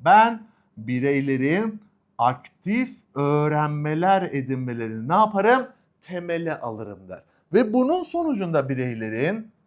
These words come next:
üst düzey düşünme becerilerinin gelişmesini sağlarım diyor bana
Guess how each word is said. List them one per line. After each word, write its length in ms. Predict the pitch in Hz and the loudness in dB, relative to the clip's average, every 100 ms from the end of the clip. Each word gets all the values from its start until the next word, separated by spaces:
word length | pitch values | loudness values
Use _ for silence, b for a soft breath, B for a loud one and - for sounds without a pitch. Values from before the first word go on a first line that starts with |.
| _ - | _ -10
üst 400 | 214 269 269 - _ | -4 -2 -4 -10 _
düzey 920 | 170 147 113 110 110 120 147 185 214 - _ _ _ _ _ _ _ _ _ _ _ _ _ _ _ _ _ _ _ _ - 131 | -6 -6 -4 -2 0 0 2 0 -4 -12 _ _ _ _ _ _ _ _ _ _ _ _ _ _ _ _ _ _ _ _ -12 -4
düşünme 840 | 208 208 - 240 240 247 269 285 | -2 -2 -4 -4 -4 -2 -2 -2
becerilerinin 1200 | 226 208 202 202 190 180 170 185 240 285 233 135 123 | -2 -2 0 0 0 -2 -2 0 0 -2 -4 -12 -4
gelişmesini 1160 | 156 170 180 - 170 160 151 139 165 226 233 - | -2 0 -4 -6 -6 -8 -6 -6 -2 -2 -4 -14
sağlarım 760 | - 175 156 117 104 98 101 | -6 -2 0 -2 -4 -8 -10
diyor 320 | 135 147 110 104 | -4 -2 -2 -4
bana 460 | 101 143 196 - | 0 2 2 0